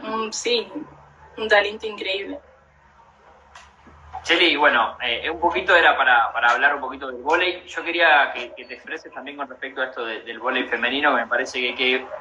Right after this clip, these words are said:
Speaker 2: fogonearlo ustedes, de, siendo, eh, las protagonistas. Nosotros desde acá haremos lo que se pueda para dar la difusión como medio de comunicación que somos. Eh, como medio también, San Lorenzo de América, que, eh, está casi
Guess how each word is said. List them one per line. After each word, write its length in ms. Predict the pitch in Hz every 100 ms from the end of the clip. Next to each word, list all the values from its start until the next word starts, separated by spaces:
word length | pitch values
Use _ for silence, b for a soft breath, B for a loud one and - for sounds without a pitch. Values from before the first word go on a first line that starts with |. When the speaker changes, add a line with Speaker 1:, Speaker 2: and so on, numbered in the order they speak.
| -
Speaker 2:
fogonearlo 640 | - 127 139 165 185 180 151
ustedes, 500 | 156 180 196 196 190
de, 320 | 160 147 139
siendo, 460 | 127 151 165 160 - - _
eh, 120 | 107 113
las 140 | 127
protagonistas. 800 | - - 143 190 190 - 185 -
Nosotros 420 | 143 - 175 185 160
desde 120 | 143
acá 120 | 143
haremos 320 | 175 165 160
lo 100 | 139 135
que 80 | 120
se 120 | 120
pueda 360 | 147 165 160
para 160 | - -
dar 120 | 135
la 80 | 139
difusión 520 | 131 - 117 - - -
como 220 | - -
medio 300 | 131 135 127
de 100 | 117
comunicación 540 | 113 113 113 - 139
que 100 | 131
somos. 420 | - 156 180 - - - - - -
Eh, 360 | 110 107 107 107
como 240 | 143 151
medio 320 | 170 196 190
también, 340 | 160 147 170 175
San 160 | 147
Lorenzo 300 | 139 151 -
de 60 | 139
América, 320 | 139 160 147 123
que, 240 | 120 127 123 _
eh, 200 | - - -
está 500 | 127 156 156 156 -
casi 380 | 135 - 120